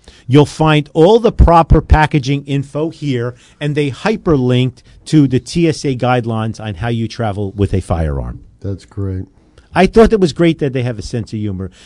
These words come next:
Speaker 1: but come on, you're gonna stuff a gun in a raw chicken?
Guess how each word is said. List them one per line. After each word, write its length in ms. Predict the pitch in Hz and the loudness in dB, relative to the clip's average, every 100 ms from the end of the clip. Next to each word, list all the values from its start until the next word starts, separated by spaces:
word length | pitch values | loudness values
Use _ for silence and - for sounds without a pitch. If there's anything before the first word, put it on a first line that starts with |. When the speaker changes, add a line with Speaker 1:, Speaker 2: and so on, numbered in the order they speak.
| - - | -16 -8
Speaker 1:
but 200 | 175 - | -8 -6
come 180 | 202 | -6
on, 360 | 131 107 92 104 | -4 -6 -8 -8
you're 100 | 143 | -6
gonna 220 | 196 208 | -6 -6
stuff 840 | - - - - 123 127 - - _ | -8 -14 -14 -4 -2 -2 -6 -20 _
a 100 | 131 | -8
gun 480 | 117 123 117 117 113 _ _ - _ _ - | -4 -2 -2 -4 -8 _ _ -20 _ _ -6
in 140 | 139 | -4
a 80 | 123 | -2
raw 380 | 110 113 110 95 - _ _ - | -2 -2 -4 -8 -20 _ _ -12
chicken? 480 | - 131 113 107 | -6 -4 -4 -8